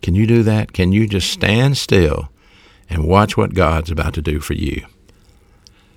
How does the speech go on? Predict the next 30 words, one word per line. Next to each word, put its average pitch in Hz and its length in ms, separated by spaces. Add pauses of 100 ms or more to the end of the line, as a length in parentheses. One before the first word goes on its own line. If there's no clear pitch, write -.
(140)
Well, 110 360 (800)
listen, 98 320 (380)
you 95 120
wanna 104 200
learn 110 260
God's 107 380
unique 98 340
problem-solving 107 920
devices? 101 540 (840)
You 110 120
wanna 110 220
learn 107 260
His 104 240
unique 101 300
protocol 107 460
plan 107 320
for 104 100
your 98 160
life? 104 480 (280)
I - 120
hope - 240
you 87 60
do. 87 340
Not 87 200
many 120 240
people 98 300
really 107 240
want 135 300
to. - 200 (220)
<laughs> - 100